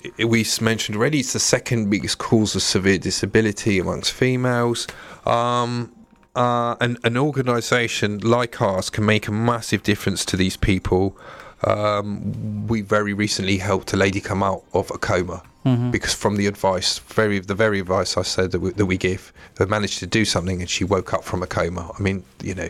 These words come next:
Speaker 1: it's, it's a, it's a bit of a headline, but I think it can give you the, the, some of the massive
Speaker 2: Mm.
Speaker 1: impact that we have.
Speaker 2: Thank you so much for helping. And if I ask you to give a quick response for any of the parents who have loved you,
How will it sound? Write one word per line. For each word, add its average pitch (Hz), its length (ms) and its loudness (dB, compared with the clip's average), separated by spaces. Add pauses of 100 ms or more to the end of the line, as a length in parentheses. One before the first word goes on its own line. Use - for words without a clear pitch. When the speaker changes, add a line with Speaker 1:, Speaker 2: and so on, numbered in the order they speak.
(560)
Speaker 1:
it's, - 240 0
it's - 360 0
a, 104 100 -2
it's - 160 0
a 101 140 2
bit 120 160 0
of 104 80 -2
a - 20 2
headline, 95 540 0
but 90 160 2
I - 20 0
think 98 240 -4
it 104 40 2
can 101 100 2
give 104 240 0
you 104 80 2
the, 101 240 0
the, 90 140 -8
some 110 260 2
of 95 60 -2
the 95 60 -2
massive 98 380 0
Speaker 2:
Mm. 127 60 4
Speaker 1:
impact 90 360 -2
that - 60 -20
we 90 120 0
have. - 280 -6 (1400)
Speaker 2:
Thank 147 160 2
you 160 80 -4
so 165 160 0
much 175 320 0 (160)
for 147 320 2
helping. 151 540 0
And 139 340 2
if 139 180 -2
I 151 120 4
ask 143 260 0
you 143 80 -4
to 139 60 2
give 127 260 4
a 131 140 2
quick 131 420 -2
response 135 400 2
for 131 240 0
any 135 160 4
of 127 80 0
the 123 80 -8
parents 139 420 0
who 139 140 2
have 127 220 0
loved 131 320 0
you, 139 260 2